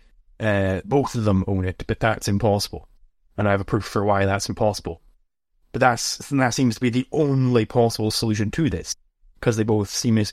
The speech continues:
seemingly simultaneously homesteaded it, right? But, and that's a contradiction, so it can't be the case.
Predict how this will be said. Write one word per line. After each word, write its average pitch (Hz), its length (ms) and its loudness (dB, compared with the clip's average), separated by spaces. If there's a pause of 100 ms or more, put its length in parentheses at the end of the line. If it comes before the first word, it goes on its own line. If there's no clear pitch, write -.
(100)
seemingly 104 580 2 (300)
simultaneously 117 880 0
homesteaded 92 600 -2
it, - 180 -14 (960)
right? 107 300 2 (840)
But, 113 160 -4
and 107 340 0
that's 110 320 0
a - 40 -10
contradiction, 107 600 0
so - 120 -6
it - 80 -8
can't 147 320 2
be 113 80 -2
the 101 80 -4
case. - 400 -10